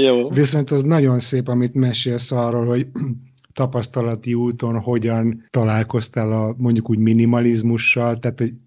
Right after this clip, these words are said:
Speaker 2: hogyan jöttél rá arra, hogy mi az, amire tényleg szükséged van ahhoz, hogy életben maradjál, és hogy ez mekkora kontraszt ahhoz képest, amilyen életet előtte éltél.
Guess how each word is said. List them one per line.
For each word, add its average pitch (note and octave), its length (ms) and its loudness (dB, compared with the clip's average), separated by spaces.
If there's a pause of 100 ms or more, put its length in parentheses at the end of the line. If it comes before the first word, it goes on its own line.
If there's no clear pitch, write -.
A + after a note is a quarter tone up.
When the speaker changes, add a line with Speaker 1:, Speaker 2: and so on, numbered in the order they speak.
(100)
Speaker 2:
hogyan A#2+ 400 0
jöttél A#2 500 0
rá A2 180 -2
arra, A2+ 100 -2
hogy A2 120 0
mi B2 140 2
az, A2 180 0
amire A2 240 -2
tényleg A2+ 560 -4
szükséged G#2 600 -6
van A2 320 -4 (540)
ahhoz, G#2+ 400 -2
hogy A2+ 160 -4
életben G#2 880 -2 (540)
maradjál, G2+ 1000 -2
és A#2 180 0
hogy A2+ 140 0
ez A2+ 140 0
mekkora A#2 480 -2
kontraszt A2+ 540 -2
ahhoz A2 300 0
képest, G#2+ 500 -6
amilyen A2 280 2
életet A2 420 -2
előtte G#2+ 480 0
éltél. G2 580 -2